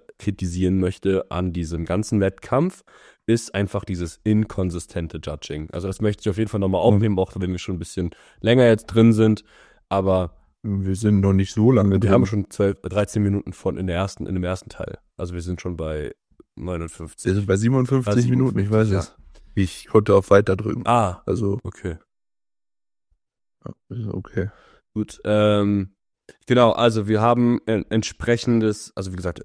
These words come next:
Speaker 1: wir haben meiner Meinung nach wirklich sehr inkonsistentes Judging gesehen, was ich sehr schade fand, weil,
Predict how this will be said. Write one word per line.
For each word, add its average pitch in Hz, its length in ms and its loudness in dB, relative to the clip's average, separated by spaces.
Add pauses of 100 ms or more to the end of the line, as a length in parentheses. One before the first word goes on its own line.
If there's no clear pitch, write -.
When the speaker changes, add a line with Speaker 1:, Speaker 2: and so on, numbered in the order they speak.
Speaker 1:
wir 87 120 -6
haben 90 400 -4
meiner 107 200 2
Meinung 104 240 4
nach 95 260 2
wirklich 95 200 -8
sehr 98 180 0
inkonsistentes 104 920 -2
Judging 110 340 2
gesehen, 107 460 2 (380)
was 95 160 -4
ich 92 140 -6
sehr 95 180 2
schade 95 340 0
fand, 98 420 -4 (340)
weil, 90 440 2